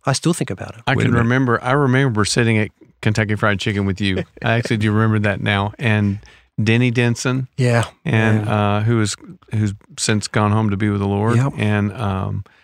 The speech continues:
Speaker 2: and I, like you, I, I do, I remember it was, it felt like a privilege listening to them pray.
Speaker 1: Oh, yeah.
Speaker 2: Because I had sort of grown up in a culture where when, and it still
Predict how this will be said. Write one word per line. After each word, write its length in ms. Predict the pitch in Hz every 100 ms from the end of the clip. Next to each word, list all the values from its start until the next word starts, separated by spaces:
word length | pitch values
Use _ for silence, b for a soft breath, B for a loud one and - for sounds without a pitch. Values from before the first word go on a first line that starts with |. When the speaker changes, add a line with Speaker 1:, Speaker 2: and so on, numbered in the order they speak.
| b b _ -
Speaker 2:
and 160 | 120 123
I, 200 | 143 131 - 196
like 240 | 175 123 -
you, 180 | 135 123
I, 280 | 127 131
I 40 | 120
do, 300 | 127 120 117 -
I 40 |
remember 720 | 123 123 143 127 110 107 175 156 _ -
it 80 | 131
was, 280 | 123 117 -
it 140 | 139 139
felt 260 | - 165 175
like 180 | 131 123
a 60 |
privilege 720 | - - 143 135 110 95 - -
listening 540 | 117 120 123 123 110 101
to 100 | 104
them 220 | 104 92
pray. 480 | - 113 87 85 -
Speaker 1:
Oh, 320 | 147 104 - - -
yeah. 160 | 127 104 _ 127
Speaker 2:
Because 440 | 117 131 120 110 -
I 140 | 170
had 120 | 240 -
sort 180 | 220
of 140 | 165 117
grown 260 | 127 123
up 240 | 120 113 -
in 160 | 123
a 60 | 113
culture 720 | - 127 117 - 117 110 110 - _ _ _ -
where 520 | 127 120 117 113 - _ _ _ _ _ 76 -
when, 320 | 120 135 131 - 139 -
and 120 | 127
it 60 | 131
still 220 | -